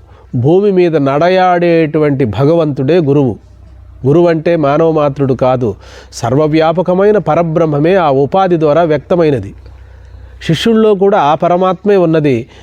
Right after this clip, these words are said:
వాళ్ళిరువురు మాత్రమే సమాజానికి చక్కటి సందేశాన్ని ఇస్తున్నారు, సనాతన కాలం నుండి కూడా నేటి వరకు. కాబట్టి ఆత్మజ్ఞానం పొందేటందుకు ఏకైకమైనటువంటి విద్య బ్రహ్మ విద్య.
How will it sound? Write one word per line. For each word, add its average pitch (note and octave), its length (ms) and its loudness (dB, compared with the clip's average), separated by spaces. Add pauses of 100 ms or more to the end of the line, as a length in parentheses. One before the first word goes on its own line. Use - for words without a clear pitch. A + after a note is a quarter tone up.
(140)
వాళ్ళిరువురు D3+ 640 2
మాత్రమే E3 580 0
సమాజానికి D#3 680 0
చక్కటి F#3 500 -2
సందేశాన్ని D3+ 640 0
ఇస్తున్నారు, C#3+ 520 -2 (320)
సనాతన E3+ 600 0
కాలం D3 360 0
నుండి B2 280 -2
కూడా F3 320 0 (100)
నేటి B2+ 360 -2
వరకు. G2+ 300 -6 (480)
కాబట్టి C3+ 480 -2 (960)
ఆత్మజ్ఞానం F3 760 0
పొందేటందుకు D#3 1000 -2
ఏకైకమైనటువంటి E3+ 1600 0 (480)
విద్య C#3 320 0
బ్రహ్మ D3 320 -2
విద్య. C3+ 540 0